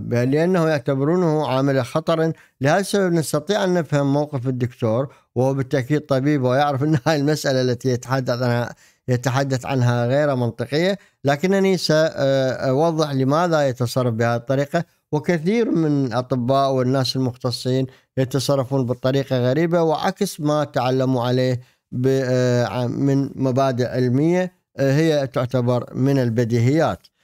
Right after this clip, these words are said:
آه، الجواب بر-، برأيي أنه هنالك نوع من ال-، الفشل العام في كل مفاصل حياتنا. احنا شعوب، آه، يعني، آه، ت-، تعاني بقلق شديد،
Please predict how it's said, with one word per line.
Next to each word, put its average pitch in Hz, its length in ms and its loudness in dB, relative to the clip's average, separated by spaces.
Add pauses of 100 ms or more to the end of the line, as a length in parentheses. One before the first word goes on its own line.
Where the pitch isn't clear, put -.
(280)
آه، 147 540 2
الجواب 170 460 2
بر-، 190 340 2
برأيي 165 520 2
أنه 151 440 2
هنالك 175 720 0 (500)
نوع 156 500 2
من 160 360 2
ال-، 139 600 -2
الفشل 127 760 -2
العام 120 560 -2 (380)
في 147 160 2
كل - 180 -2
مفاصل 123 520 0
حياتنا. 107 680 -2
احنا 156 160 2
شعوب، 143 540 0 (420)
آه، 131 680 0 (240)
يعني، 127 580 0
آه، 123 460 0
ت-، 120 180 -6
تعاني 160 1000 0
بقلق 120 1400 0
شديد، 143 580 -2